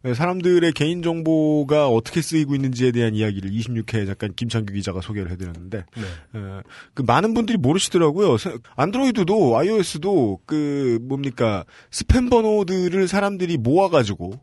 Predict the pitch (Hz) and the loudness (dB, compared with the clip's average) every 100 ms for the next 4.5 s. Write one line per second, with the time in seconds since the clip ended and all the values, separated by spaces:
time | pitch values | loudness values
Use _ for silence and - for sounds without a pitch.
0 | - 120 92 78 120 113 - 139 175 170 | -12 -8 -8 -4 -4 -2 -2 0 0 0
1 | 160 160 156 165 113 113 160 185 135 120 | 0 0 2 2 2 2 0 0 0 0
2 | 117 127 165 185 202 175 135 147 151 165 | 2 2 2 0 0 0 0 -2 -6 -4
3 | 139 113 143 160 147 151 139 113 165 170 | -2 0 0 2 0 0 -2 -2 -2 -2
4 | - 113 - 95 | -2 0 0 -2